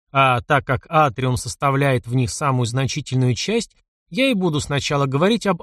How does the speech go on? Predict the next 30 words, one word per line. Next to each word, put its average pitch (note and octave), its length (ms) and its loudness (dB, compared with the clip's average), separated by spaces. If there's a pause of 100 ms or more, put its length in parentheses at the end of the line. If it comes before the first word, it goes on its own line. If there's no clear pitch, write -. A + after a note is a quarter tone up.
атриуме, A#2 680 0 (380)
затем F#3 360 0
о A3 60 2
прилегающих E3 760 0
к - 60 -10
нему C#3 260 2
помещениях F#3+ 680 0
и, - 20 0
наконец, G#3+ 380 0
перейду F#3 400 0
к F3+ 40 -4
залам. A#2+ 480 -2 (960)
Витрувий C#4 440 2
в - 40 -6
шестой A#3 360 -2
книге A3 320 0
говорит, G#3 400 2
что - 180 -6
у E3+ 60 2
древних A3 440 2
было G3+ 320 2 (140)
пять B3 400 0
родов D3+ 560 0
атриума: B2 680 -2 (240)
тосканский, F#3+ 800 -2
четырехколонный, D#3 1080 0
коринфский, G3 760 0
крытый A#3+ 400 0
и G3 160 -2
открытый, C3+ 720 -2